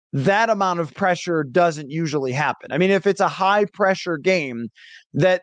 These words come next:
that the disparity between Michigan and the offensive line from Washington was more than you'll usually see in the N F L because they're all pros. Now, I mean, sometimes we've seen it over the years, Aaron Donald against Tom Compton, for example,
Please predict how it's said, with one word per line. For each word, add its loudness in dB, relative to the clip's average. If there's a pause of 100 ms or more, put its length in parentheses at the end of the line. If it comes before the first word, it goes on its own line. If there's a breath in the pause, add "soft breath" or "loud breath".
that 2
the 4
disparity 0 (320 loud breath)
between 0
Michigan 0 (120)
and 0
the 0
offensive 0
line 2
from -2
Washington 0 (260 loud breath)
was 2
more 4
than -4
you'll 2
usually 0
see -2
in -4
the 0
N 0
F 0
L 2
because -4
they're 4
all 0
pros. -2
Now, 0 (400 soft breath)
I 0
mean, 0
sometimes 0
we've -8
seen 0
it 2
over 4
the -4
years, 2
Aaron 0
Donald 2
against -4
Tom 0
Compton, 0
for 0
example, -2